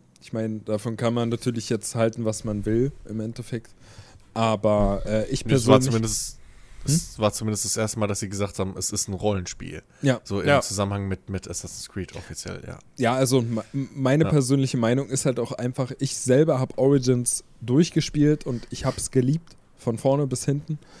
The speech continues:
Speaker 1: Also ich hatte an, an keiner Stelle irgendwie so einen Punkt, äh, wo, wo Ermüdungserscheinungen, ähm, kamen.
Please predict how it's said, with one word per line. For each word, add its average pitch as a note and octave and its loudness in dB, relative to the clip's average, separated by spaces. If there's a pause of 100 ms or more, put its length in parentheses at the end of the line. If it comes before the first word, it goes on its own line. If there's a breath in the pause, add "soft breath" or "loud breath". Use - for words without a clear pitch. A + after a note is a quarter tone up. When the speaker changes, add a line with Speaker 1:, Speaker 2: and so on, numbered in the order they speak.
(160 soft breath)
Speaker 1:
Also C3 -2
ich C3+ -2
hatte C#3 2
an, B2 -6
an B2 -4
keiner C#3 2
Stelle C3+ 4
irgendwie C3 0
so B2+ 4
einen B2 0
Punkt, D3 2
äh, - -12 (320)
wo, B2 4
wo B2 4 (200)
Ermüdungserscheinungen, C#3 4 (400)
ähm, B2 0 (760)
kamen. C3 0